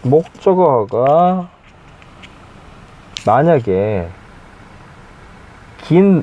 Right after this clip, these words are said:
긴 목적어, 즉 문장이 목적어인 경우에 어떻게 할까? 문장이 목적어면 이 문장의 자리에 it를 놓고, 문장이든 뭐 투부정사든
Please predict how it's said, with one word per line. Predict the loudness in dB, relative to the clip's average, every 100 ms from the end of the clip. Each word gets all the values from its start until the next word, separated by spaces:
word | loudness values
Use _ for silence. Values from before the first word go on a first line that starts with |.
| -4 -6
긴 | 0 4 4
목적어, | 0 -2 -2 0 -2
즉 | -2 -2
문장이 | -2 0 2 2 2
목적어인 | 0 -2 -2 -2 0 0
경우에 | 0 0
어떻게 | -2 -2
할까? | -4 -6 -10 -10 -16 -20 -20 -20 -20 -20 -20 -20 -20 -20 -20 -20 -20 -16 -6
문장이 | -2 2 2
목적어면 | 0 0 0 0 0 0 0 -2
이 | -4
문장의 | -4 -2 0 0 0 0 -2 -4
자리에 | -4 -2 -2 -2
it를 | -4 -6 -2 0 0
놓고, | -2 -6 -12 -12 -16 -20 -20 -20 -20 -20 -20 -20 -20 -20 -20 -20 -20 -20 -20 -20 -20 -20 -6
문장이든 | -2 0 2 2 0 0
뭐 | -2
투부정사든 | -4 0 0 0 -2 -4 -8